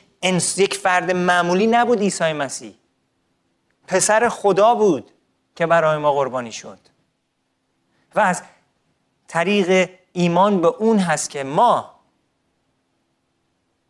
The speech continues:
آزاد می‌شیم و نجات رو به دست میاریم. ما باید غلام باشیم، ما بایستی خادم باشیم،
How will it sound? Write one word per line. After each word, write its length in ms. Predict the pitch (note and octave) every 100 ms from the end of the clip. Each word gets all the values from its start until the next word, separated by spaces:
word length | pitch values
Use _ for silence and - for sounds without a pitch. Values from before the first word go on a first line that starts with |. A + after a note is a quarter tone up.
| _
آزاد 400 | - D3 C#3 E3+
می‌شیم 360 | C#3 C3 - B2
و 40 | A#2
نجات 340 | A#2 A2+ C3 B2+
رو 60 |
به 60 | A#2
دست 280 | B2 B2 -
میاریم. 160 | A2+
ما 100 | C#3+
باید 220 | G3+ G3
غلام 420 | - D3+ D3 F#3 D#3+
باشیم، 300 | A#2 - A2+
ما 160 | D3+
بایستی 420 | F#3 D#3 F3 -
خادم 640 | F#3+ - E3 D#3 D3+ F#3+ D#3+
باشیم، 340 | C3 - A#2+